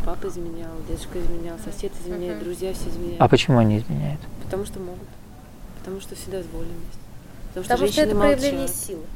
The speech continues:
Speaker 1: Это проявление силы.
Speaker 3: То есть,
Speaker 1: Потому что, потому что
Speaker 3: если,
Speaker 1: мужские.
Speaker 3: ну хорошо, а если я этого не делаю, что это значит? Значит, я не мужчина?
Speaker 1: Ну, не
Speaker 3: Значит, я боюсь осуждения?
Speaker 1: Подкаблучник.
Speaker 2: Да, подкаблучник.
Speaker 3: Я боюсь осуждения.
Speaker 1: Осуждение их.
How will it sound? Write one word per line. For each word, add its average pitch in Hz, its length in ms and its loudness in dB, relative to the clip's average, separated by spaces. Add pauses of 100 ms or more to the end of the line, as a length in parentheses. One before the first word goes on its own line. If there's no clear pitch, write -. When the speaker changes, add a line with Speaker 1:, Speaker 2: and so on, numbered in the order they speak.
(200)
Speaker 1:
Это - 120 -6
проявление 208 460 0
силы. - 320 -8 (360)
Speaker 3:
То 143 120 12
есть, 151 200 12
Speaker 1:
Потому 214 100 -2
что, 190 80 2
потому 151 160 0
что 139 80 6
Speaker 3:
если, 160 300 10
Speaker 1:
мужские. - 420 4
Speaker 3:
ну 147 140 10
хорошо, - 380 10
а 127 60 10
если 151 260 10
я 160 220 12
этого 139 200 4
не 147 160 8
делаю, 127 380 10
что - 160 8
это 131 160 12
значит? 120 380 4 (1300)
Значит, 127 260 8
я 139 120 12
не 135 80 10
мужчина? 160 420 8
Speaker 1:
Ну, - 280 -4
не - 60 -2
Speaker 3:
Значит, 139 280 8
я 139 80 12
боюсь 139 320 10
осуждения? 139 640 8
Speaker 1:
Подкаблучник. - 680 -8 (240)
Speaker 2:
Да, - 80 -2 (460)
подкаблучник. - 400 6 (760)
Speaker 3:
Я 135 120 10
боюсь 139 380 10
осуждения. 117 640 8
Speaker 1:
Осуждение 202 400 -4
их. 226 300 2